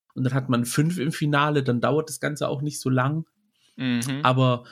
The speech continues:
Speaker 1: bei Melodiefestivalen sind's zwölf und es ist, dauert auch nicht so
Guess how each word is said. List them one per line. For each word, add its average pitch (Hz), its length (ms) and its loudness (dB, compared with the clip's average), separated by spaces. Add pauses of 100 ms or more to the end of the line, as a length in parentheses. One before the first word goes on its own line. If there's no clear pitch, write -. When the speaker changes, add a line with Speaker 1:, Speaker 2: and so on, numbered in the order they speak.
(140)
Speaker 1:
bei 123 100 2
Melodiefestivalen 135 1040 2
sind's 127 520 -2
zwölf 151 480 0
und - 280 -2
es 131 160 -2
ist, 135 160 -6
dauert 151 200 2
auch - 220 0
nicht 131 260 0
so 120 380 2